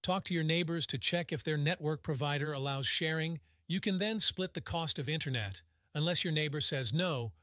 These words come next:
or consider public Wi-Fi alternatives. There are always better legal ways to stay connected. Today, we've unveiled the truths about sharing Wi-Fi without permission. Remember,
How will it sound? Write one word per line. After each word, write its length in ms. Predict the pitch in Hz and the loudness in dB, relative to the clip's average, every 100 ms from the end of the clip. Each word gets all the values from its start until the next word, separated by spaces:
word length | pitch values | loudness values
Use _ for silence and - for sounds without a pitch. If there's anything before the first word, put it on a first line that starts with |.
| _ | _
or 160 | 160 170 | -4 -2
consider 440 | 165 - 165 147 | 0 0 0 -2
public 360 | - 160 143 151 | -2 -2 -2 0
Wi-Fi 560 | 151 175 151 139 123 | 0 0 0 0 0
alternatives. 840 | 131 127 - 170 127 107 87 - - _ _ _ _ | -2 -2 0 0 0 -2 -2 -4 -4 _ _ _ _
There 180 | 151 151 | 0 2
are 160 | 139 - | 0 0
always 480 | 170 190 190 190 127 | 2 2 2 2 0
better 360 | 117 143 139 | 0 0 0
legal 500 | 127 135 175 160 175 | 0 2 2 2 0
ways 380 | 143 143 135 120 | 0 0 0 0
to 120 | - | 0
stay 380 | 139 - 143 120 | 2 2 2 0
connected. 640 | 104 139 127 113 113 92 - - _ _ _ | 0 0 0 -2 -4 -6 -10 -18 _ _ _
Today, 520 | - 156 180 190 202 - _ - | -4 2 2 2 0 -6 _ -2
we've 220 | 151 139 | 0 0
unveiled 500 | 180 214 165 165 156 | 0 2 2 2 0
the 60 | 135 | -2
truths 600 | - 180 151 120 101 - - | -2 0 0 0 -2 -4 -6
about 340 | 139 127 135 139 | -4 -2 0 0
sharing 360 | - 165 160 | 2 2 0
Wi-Fi 540 | 143 147 165 - 139 131 | 0 0 0 -2 -4 -4
without 340 | 127 135 131 | -4 -4 -4
permission. 540 | - 139 131 - 104 95 - _ _ _ - | -4 -2 -2 -4 -6 -10 -14 _ _ _ -4
Remember, 500 | 135 147 131 101 | -2 -2 -2 -6